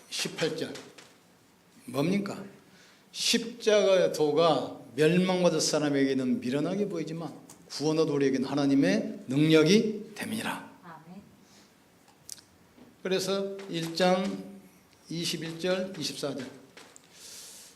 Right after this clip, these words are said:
Speaker 1: 세상이 자기의 지혜로 하나님을 알 수 없으므로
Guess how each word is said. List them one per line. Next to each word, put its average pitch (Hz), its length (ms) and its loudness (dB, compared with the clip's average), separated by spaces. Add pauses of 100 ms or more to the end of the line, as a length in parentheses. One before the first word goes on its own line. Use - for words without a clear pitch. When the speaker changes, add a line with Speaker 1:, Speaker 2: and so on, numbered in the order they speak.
(800)
Speaker 1:
세상이 208 680 2
자기의 196 560 2
지혜로 165 400 6
하나님을 202 800 2
알 131 120 -4
수 127 140 -6
없으므로 117 400 -10